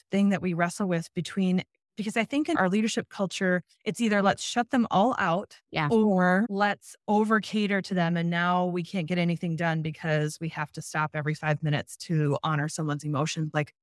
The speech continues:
Speaker 1: where's the balance?
Speaker 2: Thank you so much for saying that, because it does feel that in this space, a lot of people are just either very invested or done.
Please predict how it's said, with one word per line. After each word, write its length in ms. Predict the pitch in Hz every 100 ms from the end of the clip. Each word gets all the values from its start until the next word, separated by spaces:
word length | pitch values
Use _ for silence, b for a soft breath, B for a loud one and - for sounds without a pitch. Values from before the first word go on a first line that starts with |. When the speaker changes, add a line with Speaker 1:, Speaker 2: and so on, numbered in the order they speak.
| _ _ _ _ -
Speaker 1:
where's 220 | 254 339
the 80 | 220
balance? 680 | 139 151 156 - - - - _ _ _ _ _ _ _ _ - -
Speaker 2:
Thank 160 | 240 262
you 80 |
so 160 | 240 226
much 200 | 190 185
for 120 | -
saying 420 | 156 - 180 214 254
that, 240 | 302 -
because 760 | - 208 - 202 196 190 190 -
it 180 | 190 180
does 380 | 196 202 220 -
feel 380 | 214 208 202 190
that 180 | 165 -
in 180 | 185 185
this 160 | 180 170
space, 560 | - - 156 185 - -
a 80 | 170
lot 240 | 170 160
of 80 | 175
people 280 | - - 180
are 140 | 160
just 500 | 151 160 147 - - - _ _ _
either 720 | - 214 190 180 165 160 160 -
very 420 | 170 185 208 247 -
invested 560 | 226 220 226 - 226
or 160 | - 180
done. 400 | 175 156 - -